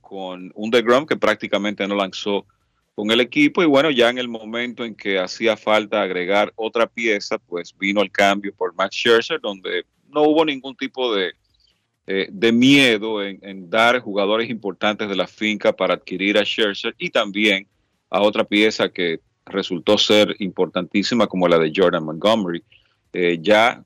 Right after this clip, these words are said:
cuando tú estás cerca, entiendes que estás cerca, estás en la postemporada, pues, eh, Chris Young estuvo dispuesto a hacer ese tipo de sacrificio y,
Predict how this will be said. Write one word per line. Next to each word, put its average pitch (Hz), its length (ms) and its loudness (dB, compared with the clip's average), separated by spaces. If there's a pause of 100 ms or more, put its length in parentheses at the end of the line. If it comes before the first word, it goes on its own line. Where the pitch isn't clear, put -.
cuando 92 720 -8
tú 117 140 -2
estás 113 500 -4
cerca, 110 720 -2
entiendes 107 480 -10
que - 80 -14
estás - 260 -8
cerca, 123 380 2
estás 107 240 -2
en 107 60 -2
la 98 80 0
postemporada, 104 800 2 (640)
pues, 90 400 -6
eh, 80 100 -4
Chris 98 220 -2
Young 113 180 4
estuvo 113 340 4
dispuesto 104 520 2
a 95 40 4
hacer 104 220 -2
ese 101 180 -4
tipo 104 240 -4
de 98 80 2
sacrificio 123 640 -2
y, 104 220 -4